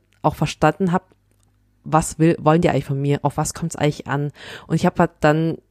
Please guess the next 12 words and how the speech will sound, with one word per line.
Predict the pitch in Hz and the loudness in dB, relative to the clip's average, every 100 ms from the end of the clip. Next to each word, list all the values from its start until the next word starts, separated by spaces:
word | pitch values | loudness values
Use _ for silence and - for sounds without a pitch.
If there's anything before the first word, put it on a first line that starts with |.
| _ _ _ _ | _ _ _ _
so | - - 170 180 190 | -10 2 4 6 4
immer | - 170 165 - _ _ _ | 2 2 2 0 _ _ _
durch | 170 | -4
die | - | -4
verschiedenen | 160 - 190 160 | -6 -4 -2 -2
Abteilungen | - 151 170 190 190 190 | -2 0 2 4 2 0
immer | - 180 185 | 0 0 2
mehr | 160 165 | 2 2
Puzzlestücke. | 165 - 202 - 175 - 151 165 | 0 -4 -4 -2 -4 -6 -6 -4
Es | 165 | 2
war | 170 | 4
eigentlich | - 165 | 4 2